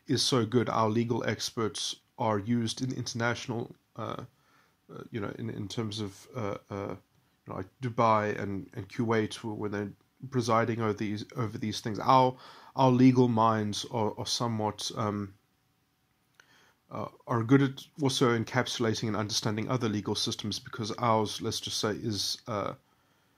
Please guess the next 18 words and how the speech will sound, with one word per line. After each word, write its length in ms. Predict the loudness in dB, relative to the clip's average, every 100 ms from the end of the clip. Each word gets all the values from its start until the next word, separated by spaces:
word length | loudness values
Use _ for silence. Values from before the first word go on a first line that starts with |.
| _ _ _ _ _ _ _ _ _ _ -2
in, 200 | -2 0
in 160 | -2 -2
principle 640 | 0 2 2 -2 0 -2
has, 480 | 0 0 0 -2 -6
has, 380 | -2 -2 -2 -10 -6
uh, 240 | -4 -4 -6 -16 _ _ _ _ _ _ _ -2
a, 100 | -2 -2 _
a 40 | -12
broader 720 | 0 4 4 4 4 2 -2
sense 380 | -4 -2 -2 -6
of, 160 | -6
of, 300 | -8 -10 -14 _
uh, 300 | -6 -4 -4 -6
a 120 | -8 -10
conceptual 580 | -10 -2 -2 0 -6
categorization, 920 | -4 -4 -2 -4 -2 0 0 0 -4 -4
but 120 | -2
also, 520 | -2 -2 -2 -2